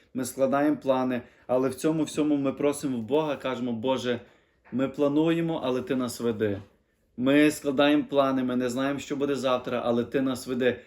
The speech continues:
Таким чином ми просто засвідчуємо і даємо Богу прямо,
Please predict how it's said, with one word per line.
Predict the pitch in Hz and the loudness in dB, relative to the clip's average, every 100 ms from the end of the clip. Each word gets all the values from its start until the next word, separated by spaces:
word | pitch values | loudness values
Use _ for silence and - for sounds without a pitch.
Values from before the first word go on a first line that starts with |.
| _ | _
Таким | - 170 151 | -6 -2 -2
чином | - 208 185 | 0 0 0
ми | 147 | 0
просто | 120 156 151 | 0 -4 -2
засвідчуємо | 131 135 - 220 302 185 151 | -4 -4 -6 -6 -4 -4 -2
і | 139 | -2
даємо | 123 151 180 151 | 0 0 0 -4
Богу | 135 185 160 | 0 0 0
прямо, | - 139 165 185 165 147 | -4 -2 -2 0 -2 -6